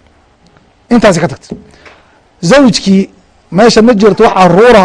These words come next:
oo ay islaanta ka tagtay ma lehe. Meequu qaadani? Nis buu qaadan. Hooyadii awlaad meesha ma joogaan, walaalo tacadudayna ma joogaan, oo ukhto keliya joogtay, meeqay qaadani? Thuluth bay qaadan.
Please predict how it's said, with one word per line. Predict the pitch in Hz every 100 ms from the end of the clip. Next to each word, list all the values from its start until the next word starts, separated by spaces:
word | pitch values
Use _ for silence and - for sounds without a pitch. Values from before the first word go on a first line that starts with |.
| 170
oo | 185 185
ay | 190
islaanta | - 214 - 196
ka | 233
tagtay | 196 160 190
ma | 208
lehe. | 214 202 220 165 - _ _ _ _ _
Meequu | 156 214 233
qaadani? | 240 208 214 202 131 _ _ - - - - -
Nis | 190 -
buu | 160
qaadan. | - 147 147 - - - _ _ _ _ _ _ -
Hooyadii | 190 220 269 240 202 - - _ _ _ _ _ _ _ _ _ _ _ -
awlaad | 220 254 226
meesha | 247 214
ma | 226
joogaan, | 214 214 220
walaalo | 202 202 233
tacadudayna | - - 196 190 226 214
ma | 214
joogaan, | 180 202 220 202
oo | 196
ukhto | - 247
keliya | 233 233
joogtay, | 190 185 240 214
meeqay | 208 240
qaadani? | 208 208 214 196 - - - - _ _ -
Thuluth | - 196 147
bay | 160
qaadan. | 147 151 165